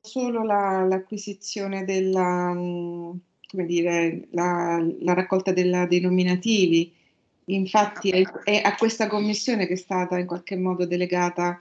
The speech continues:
la, la, l'organizzazione, e questo fa parte dell'organizzazione. Quindi io preferirei piuttosto fare una mail, una mail.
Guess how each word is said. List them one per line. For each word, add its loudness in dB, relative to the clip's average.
la, -2
la, 0
l'organizzazione, 2
e -8
questo -6
fa -6
parte -4
dell'organizzazione. -2
Quindi 2
io 6
preferirei 2
piuttosto -2
fare -2
una 0
mail, 2
una -2
mail. 0